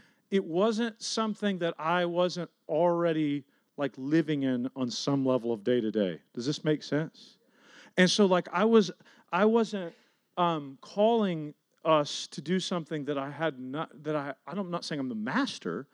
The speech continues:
but I wasn't calling us to do something that wasn't integrated in my life. I was calling us as a community to lean more into something that God had put, brought fruit in my life through. So that's way two. Way one, bad. Way two is good.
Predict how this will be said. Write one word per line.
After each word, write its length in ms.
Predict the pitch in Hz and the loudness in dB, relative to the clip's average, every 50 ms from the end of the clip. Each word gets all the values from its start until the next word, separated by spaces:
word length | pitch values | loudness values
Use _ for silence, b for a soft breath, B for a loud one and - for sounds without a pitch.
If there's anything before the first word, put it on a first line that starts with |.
| b b b b b | b b b b b
but 120 | - 165 | 0 0
I 40 | 175 | 2
wasn't 260 | 190 202 185 185 - | 2 2 0 -2 -8
calling 440 | - - - 196 214 226 233 214 190 | -14 -16 -4 -2 0 0 0 0 -4
us 160 | 180 165 - - | -6 -8 -10 -12
to 80 | - | -12
do 120 | 151 147 156 | -10 -10 -10
something 400 | 147 - 170 147 - - 147 139 | -8 -8 -10 -10 -8 -10 -10 -8
that 120 | 139 139 | -8 -8
wasn't 340 | - 139 151 147 127 147 - _ | -6 -6 -6 -6 -6 -10 -16 _
integrated 540 | 160 147 147 143 113 107 127 131 113 120 117 | -10 -6 -6 -6 -6 -4 -4 -2 -2 -4 -6
in 40 | |
my 100 | 113 107 | -6 -6
life. 160 | 107 117 104 - | -6 -6 -8 -8
I 40 | - | -12
was 100 | 123 - | -18 -20
calling 500 | - - - - - 156 180 180 170 156 | -20 -20 -16 -10 -2 0 0 0 0 -2
us 160 | 139 - - | -6 -8 -8
as 60 | 131 120 | -8 -8
a 40 | |
community 400 | 120 - _ 131 139 147 143 135 | -8 -8 _ -6 -4 -2 -2 -2
to 60 | 117 113 | -2 -4
lean 400 | 110 110 120 131 143 151 156 147 | -4 -4 -4 -4 -4 -4 -4 -4
more 220 | 135 131 131 127 | -2 -2 -2 -2
into 100 | 123 110 | -4 -6
something 480 | 104 - - 120 113 - 127 110 104 104 B B B B B B | -8 -8 -8 -8 -6 -4 -2 -2 -2 -4 B B B B B B
that 160 | - 135 - | -10 -10 -6
God 240 | - 131 123 135 143 | -2 -2 -2 -2 -2
had 160 | 123 120 107 | -4 -8 -2
put, 240 | 104 127 127 123 - b b b b b b b _ _ | 0 2 2 2 0 b b b b b b b _ _
brought 260 | - 131 123 107 - - _ - _ - | -4 -2 -2 -2 -4 -8 _ -20 _ -4
fruit 260 | 160 147 147 160 - _ | 2 2 2 2 0 _
in 80 | 123 110 | -10 -8
my 160 | 101 87 87 | -8 -8 -8
life 340 | 82 80 80 82 - _ _ _ | -10 -10 -12 -14 -16 _ _ _
through. 240 | - 98 87 - - _ _ _ _ _ _ _ _ _ _ _ _ _ _ _ | -14 -12 -12 -14 -16 _ _ _ _ _ _ _ _ _ _ _ _ _ _ _
So 140 | - - | -18 -4
that's 260 | 123 160 180 175 - - | -2 0 0 0 -4 -2
way 220 | 165 175 170 160 | 0 2 2 2
two. 320 | - - 151 131 113 101 95 - _ _ _ _ | 0 0 0 0 0 -2 -6 -12 _ _ _ _
Way 160 | - 143 156 170 | 0 2 2 2
one, 480 | 160 160 160 160 156 151 151 151 143 - | 2 0 0 0 0 -2 -4 -8 -12 -6
bad. 300 | - 147 143 143 139 127 | -2 0 0 0 0 0
Way 140 | 127 139 135 | 0 0 0
two 260 | 131 - - 147 143 | 0 2 2 2 2
is 180 | 135 123 - - | 2 0 -4 -6
good. 240 | - 147 135 123 | -2 -2 -2 -2